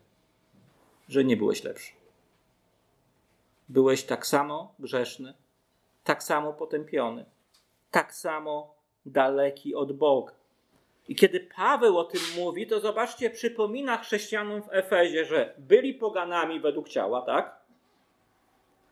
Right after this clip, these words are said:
Byli nieobrzezani, byli bez Chrystusa, byli obcy względem społeczności Izraela, byli obcy przymierzom obietnicy, nie mieli nadziei na świecie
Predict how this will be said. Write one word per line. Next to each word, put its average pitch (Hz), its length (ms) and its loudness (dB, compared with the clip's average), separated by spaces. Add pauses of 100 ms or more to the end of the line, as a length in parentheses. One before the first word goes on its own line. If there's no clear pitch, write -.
(100)
Byli 262 360 6
nieobrzezani, 180 880 -2
byli 262 320 -2
bez 226 220 0
Chrystusa, 190 640 0
byli 254 360 -4
obcy 240 420 2
względem 185 440 -4
społeczności 175 840 -2
Izraela, 151 880 2
byli 254 320 0
obcy 269 440 0
przymierzom 208 560 0
obietnicy, 185 680 -2
nie 254 180 2
mieli 240 320 0
nadziei 214 500 0
na 190 140 2
świecie 208 720 2